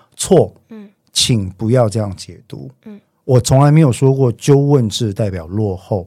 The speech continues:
Speaker 2: 嗯。
Speaker 1: 我只是举了几个例子来告诉各位，在司法的演变史上，曾经有一个系统叫做纠问制。
Speaker 2: 嗯。
Speaker 1: 那跟纠问制相对的是什么呢？我们说叫做对抗制。
Speaker 2: 嗯。
Speaker 1: 纠问制就是法官，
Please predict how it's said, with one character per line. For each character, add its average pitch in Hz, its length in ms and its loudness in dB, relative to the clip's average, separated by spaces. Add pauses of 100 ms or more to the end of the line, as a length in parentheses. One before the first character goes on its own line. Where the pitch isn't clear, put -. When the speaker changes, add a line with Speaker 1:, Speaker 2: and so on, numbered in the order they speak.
(140)
Speaker 2:
嗯。 196 220 -12
Speaker 1:
我 135 120 4
只 127 140 0
是 139 120 -2
举 101 240 -8
了 101 120 -6
几 101 180 -10
个 92 140 -12
例 117 160 -4
子 95 160 -10
来 92 160 -8
告 104 220 0
诉 107 180 -8
各 95 160 -8
位， 92 180 -8 (320)
在 151 220 2
司 202 400 -2
法 110 260 -4
的 107 140 -8
演 101 260 -6
变 120 240 0
史 - 380 -12
上， 95 300 -8 (100)
曾 113 240 -2
经 139 280 -2
有 101 220 -6
一 120 100 -6
个 117 140 -4
系 123 300 -6
统 - 260 -18
叫 104 140 -8
做 98 140 -10
纠 123 240 -4
问 127 380 -4
制。 - 280 -10 (160)
Speaker 2:
嗯。 214 160 -10 (160)
Speaker 1:
那 254 100 -2
跟 254 220 -2
纠 254 200 -4
问 254 260 0
制 190 200 -6
相 185 360 -6
对 196 240 -4
的 120 80 -4
是 131 160 -6
什 92 180 -10
么 90 100 -14
呢？ 95 120 -8
我 104 140 -8
们 101 120 -6
说 117 180 -4
叫 117 140 -6
做 98 160 -12 (140)
对 180 220 2
抗 107 360 -8
制。 - 260 -12 (180)
Speaker 2:
嗯。 202 140 -20 (400)
Speaker 1:
纠 269 200 -2
问 247 180 0
制 180 180 -4
就 160 140 -4
是 143 240 -6
法 98 300 -6
官， 143 360 -2